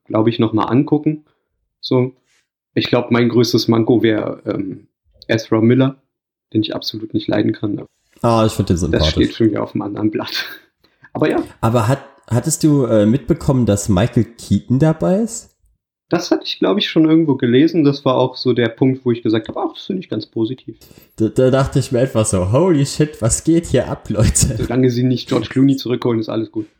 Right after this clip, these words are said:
Speaker 2: <laughs> Das ist auch wahr.
Speaker 1: Ich brauch jetzt nicht noch mal einen Anzug mit Nippeln.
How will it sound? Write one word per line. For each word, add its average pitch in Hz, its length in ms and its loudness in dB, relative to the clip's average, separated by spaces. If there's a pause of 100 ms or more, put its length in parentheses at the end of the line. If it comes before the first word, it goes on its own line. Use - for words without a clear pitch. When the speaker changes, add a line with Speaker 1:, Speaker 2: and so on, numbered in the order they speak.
(440)
Speaker 2:
<laughs> 127 100 0 (580)
Das 131 220 0
ist - 220 -6
auch 104 220 -6
wahr. 101 100 -2
Speaker 1:
Ich 101 60 2
brauch 131 180 0
jetzt 131 160 2
nicht 139 140 2
noch 139 120 2
mal 127 80 2
einen 120 120 0
Anzug - 440 -4
mit 110 160 -4
Nippeln. 113 380 -2